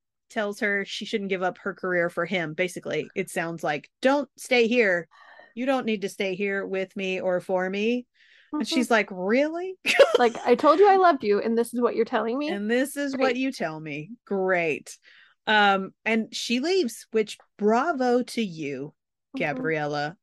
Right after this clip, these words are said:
Speaker 1: I am
Speaker 2: Mm-hmm.
Speaker 1: very proud of you for just being like, "You know what? I don't have to listen to this anymore."
Speaker 2: Mm-mm.
Speaker 1: And she left. She was like, "You, you've said plenty. So
Speaker 2: Mm-hmm.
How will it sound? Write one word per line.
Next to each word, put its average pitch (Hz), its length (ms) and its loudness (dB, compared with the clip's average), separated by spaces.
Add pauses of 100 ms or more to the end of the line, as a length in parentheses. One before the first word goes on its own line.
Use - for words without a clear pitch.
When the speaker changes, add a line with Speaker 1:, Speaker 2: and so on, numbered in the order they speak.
(140)
Speaker 1:
I 180 200 4
am 180 140 0
Speaker 2:
Mm-hmm. - 80 -6
Speaker 1:
very 214 220 2
proud 170 340 -2
of 156 100 -8
you 151 220 -8
for 190 160 -4
just 180 280 -4
being 175 220 -2
like, 160 220 -6
"You - 120 -4
know 285 100 -2
what? 269 120 4
I 262 80 4
don't 269 160 2
have 262 120 -2
to 254 100 -2
listen 262 240 -2
to 208 80 -2
this 170 220 -8
anymore." 160 400 -6
Speaker 2:
Mm-mm. 262 200 -6 (800)
Speaker 1:
And 185 160 -4
she 262 140 -2
left. 339 340 2
She - 160 -8
was 214 140 -6
like, 220 240 0
"You, 208 240 -2 (100)
you've 185 180 -12
said 247 240 0
plenty. 208 360 0 (460)
So 180 420 2
Speaker 2:
Mm-hmm. 277 60 -2